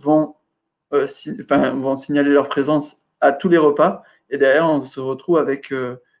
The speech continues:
des quantités à prévo-, euh, prévisionnelles importantes. Et, euh, au moment du repas, on se retrouve avec des bénévoles qui,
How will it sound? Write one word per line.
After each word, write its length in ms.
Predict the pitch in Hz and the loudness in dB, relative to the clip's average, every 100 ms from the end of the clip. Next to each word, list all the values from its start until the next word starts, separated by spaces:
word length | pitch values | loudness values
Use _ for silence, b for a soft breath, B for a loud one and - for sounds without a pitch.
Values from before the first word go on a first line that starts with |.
| - | -10
des 120 | 143 | -4
quantités 360 | 143 139 - 147 | -2 -2 0 0
à 60 | |
prévo-, 400 | 143 147 143 151 | 2 0 2 2
euh, 460 | 143 135 127 127 - - | 2 2 0 -2 -6 -12
prévisionnelles 640 | - 139 135 143 139 135 - _ _ _ _ 156 | -10 -8 -4 0 0 0 -6 _ _ _ _ 0
importantes. 640 | 147 156 - 165 202 - - _ | 2 0 0 2 2 -2 -18 _
Et, 220 | 156 170 170 | 4 6 8
euh, 460 | 143 131 131 131 139 131 - _ _ - | 4 2 -2 -6 -10 -16 -20 _ _ -10
au 60 | 143 | -2
moment 260 | 143 143 | 0 2
du 140 | 143 139 | 0 0
repas, 320 | 135 - 151 | -2 -2 -2
on 20 | |
se 100 | 156 | -4
retrouve 280 | 127 - 151 | -12 -6 -4
avec 200 | 131 127 | -4 -6
des 100 | 135 | -8
bénévoles 440 | 135 139 131 160 160 | -6 -4 -2 -4 -6
qui, 360 | - 139 127 | -10 -6 -6